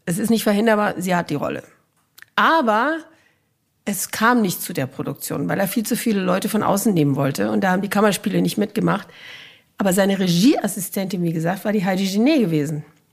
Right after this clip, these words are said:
Und die suchte oder hatte eigentlich schon gefunden. Und dann hat er die Heidi angerufen und hat gesagt, „Nee, nee, nee, ich hab hier eine entdeckt. Guck dir die noch mal an, mach noch mal mit der Probeaufnahmen,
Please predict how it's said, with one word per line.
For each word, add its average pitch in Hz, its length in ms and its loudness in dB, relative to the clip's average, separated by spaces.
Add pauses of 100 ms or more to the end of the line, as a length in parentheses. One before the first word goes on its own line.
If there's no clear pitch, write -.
(300)
Und 185 300 -2
die 226 180 6
suchte 208 680 2
oder 170 220 2
hatte 220 220 2
eigentlich 208 240 0
schon 180 160 0
gefunden. 254 400 2
Und 202 120 -4
dann 196 140 -2
hat 185 200 -6 (100)
er 240 200 4
die 240 140 2
Heidi 226 240 2
angerufen 190 440 -4
und 214 60 2
hat 196 80 -4
gesagt, 208 240 -4
„Nee, 214 120 0
nee, 208 120 2
nee, 208 160 0
ich - 140 -4
hab 214 120 -2
hier 233 120 4
eine 196 220 0
entdeckt. 202 420 -4 (500)
Guck - 200 -6
dir 208 100 4
die 202 140 2
noch 202 160 4
mal 185 160 2
an, 254 320 4 (460)
mach 208 140 2
noch 214 140 4
mal 214 160 4
mit 208 160 0
der 175 120 0
Probeaufnahmen, 196 920 0